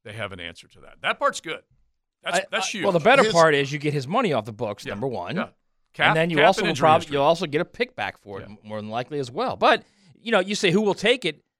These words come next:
Speaker 2: It happens all the time. They got rid of Nick Foles and the money
Speaker 1: Mm-hmm.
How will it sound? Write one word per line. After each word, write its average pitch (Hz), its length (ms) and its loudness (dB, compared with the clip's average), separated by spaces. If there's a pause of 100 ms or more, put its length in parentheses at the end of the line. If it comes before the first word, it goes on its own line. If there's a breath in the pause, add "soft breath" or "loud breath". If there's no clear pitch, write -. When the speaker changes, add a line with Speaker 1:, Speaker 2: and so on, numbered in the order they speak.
(140)
Speaker 2:
It 147 60 -12
happens 214 200 0
all 180 120 0
the 120 40 -6
time. 156 460 -10 (720)
They 202 120 -2
got 247 160 2
rid 233 120 2
of 220 60 0
Nick 214 140 6
Foles 277 720 -2
and 269 260 6
the 262 60 6
money 302 380 0
Speaker 1:
Mm-hmm. 127 160 -8